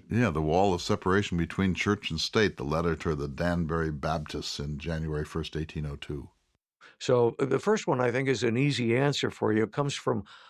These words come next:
Speaker 2: Michael Belcher, and he wants to know if Jefferson said the traditional "So help me God" at his swearing-in ceremony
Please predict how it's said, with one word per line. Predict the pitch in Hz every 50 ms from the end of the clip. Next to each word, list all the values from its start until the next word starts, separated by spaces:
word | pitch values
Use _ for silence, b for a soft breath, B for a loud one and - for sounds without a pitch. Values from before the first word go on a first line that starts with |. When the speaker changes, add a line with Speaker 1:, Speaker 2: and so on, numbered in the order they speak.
| B B B
Speaker 2:
Michael | - 113 127 147 165 160 165 165 139 117
Belcher, | 104 104 135 139 151 170 156 - - - 107 98 95
and | - 101 117 120 117 113 107
he | 113 151 165
wants | 156 170 165 160 151 -
to | - 151 143
know | 131 135 135 135 -
if | - 139 127 107
Jefferson | - - - 156 - - 170 147 - - 147 131
said | 127 - - - 139 139 131 113 110 B B B B B B
the | - 131 127
traditional | - - 139 131 143 139 - - - 131 127 123 117 107 b b b b b b b
"So | - - - - 160 170 165 147
help | 131 147 165 160 -
me | - 135 135 127
God" | 113 113 131 127 123 120 113 85 87 92 87 - -
at | - 113 104
his | 87 113 117 113 101 -
swearing-in | - - - 120 120 131 143 131 139 135 120 113 - 127 127 131 139
ceremony | 120 - - - 110 104 95 92 90 95 90 95 104 98 101 104